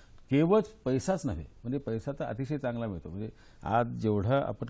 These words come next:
कॉम्पेन्सेशन देतो त्याच्यामध्ये त्याची गेलेली जेवढी जमीन आहे त्याच्या दुप्पट जमीन घेऊनही त्याच्याकडे अतिशय चांगलं सेव्हिंगला शिल्लक राहील असं आपण कॉम्पेन्सेशन देत आहोत. तेव्हा कॉम्पेन्सेशनचा प्रश्न आहे.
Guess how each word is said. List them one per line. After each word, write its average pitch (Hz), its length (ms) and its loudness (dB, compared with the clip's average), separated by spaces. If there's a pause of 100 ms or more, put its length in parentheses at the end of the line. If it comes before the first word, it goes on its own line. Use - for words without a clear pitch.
कॉम्पेन्सेशन 107 600 -6
देतो 107 220 -8
त्याच्यामध्ये 113 520 -6
त्याची 107 220 -6
गेलेली 120 360 -2
जेवढी 123 300 2
जमीन 101 220 -4
आहे 101 100 -6
त्याच्या 104 300 -6
दुप्पट 113 300 -6
जमीन 139 280 0
घेऊनही 147 280 0
त्याच्याकडे 143 320 -2
अतिशय 127 300 -6
चांगलं 120 260 -4
सेव्हिंगला 104 340 -4
शिल्लक 95 360 -8
राहील 87 160 -8 (380)
असं 101 200 -6
आपण 165 180 -6
कॉम्पेन्सेशन 117 580 -4
देत 90 160 -10
आहोत. 78 120 -14 (360)
तेव्हा 143 200 -6
कॉम्पेन्सेशनचा 175 680 -2
प्रश्न 127 280 -6
आहे. - 80 -12